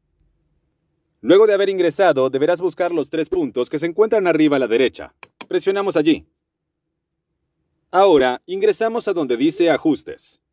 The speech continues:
Una vez en esta pantalla, deberemos buscar la opción Privacidad. Ingresamos allí.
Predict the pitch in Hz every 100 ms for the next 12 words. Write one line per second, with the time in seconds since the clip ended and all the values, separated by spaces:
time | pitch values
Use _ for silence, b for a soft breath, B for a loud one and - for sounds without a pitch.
0 | _ _ _ _ - _ _ _ _ -
1 | 240 262 262 220 214 202 165 143 185 127
2 | 104 87 _ _ 135 196 226 233 175 139
3 | 170 175 160 - 143 175 190 - 151 135
4 | 120 107 131 - _ _ _ _ _ _
5 | - 196 208 196 220 208 160 147 87